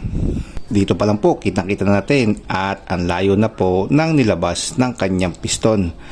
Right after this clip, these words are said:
At para mahugot po natin tong ating brake pad ay kailangan po natin gumamit ng size eight na llabe. At tatanggalin po natin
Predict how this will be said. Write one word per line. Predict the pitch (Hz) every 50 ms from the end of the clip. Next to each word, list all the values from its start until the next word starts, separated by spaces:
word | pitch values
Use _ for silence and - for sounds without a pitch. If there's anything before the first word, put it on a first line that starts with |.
| - - - - -
At | - 90 - -
para | - 90 87 87
mahugot | 95 92 95 95 90 98 85 -
po | - 92
natin | 98 92 92 - 92 87
tong | - 98 - -
ating | - 92 90 82 90 87 87 90
brake | 139 143 -
pad | - 92 85 85 85 82 - - -
ay | 110 127 127 -
kailangan | - 85 85 85 87 87 85 82 80
po | - 92 92
natin | 90 85 - 87 85
gumamit | 92 104 127 143 123 113 107 - - - - - - - - - - 101
ng | 87 87 92
size | - - - 98 104 104 98 - - - -
eight | - 90 92 87 - - - - - - -
na | - 113 120 123 127
llabe. | 117 95 87 87 87 85 85 85 101 95 85 76 - - - -
At | - 87 90 92 -
tatanggalin | - 90 - - 92 87 90 90 92 92 -
po | 98 95
natin | 98 113 117 - - 104 92 95 95 95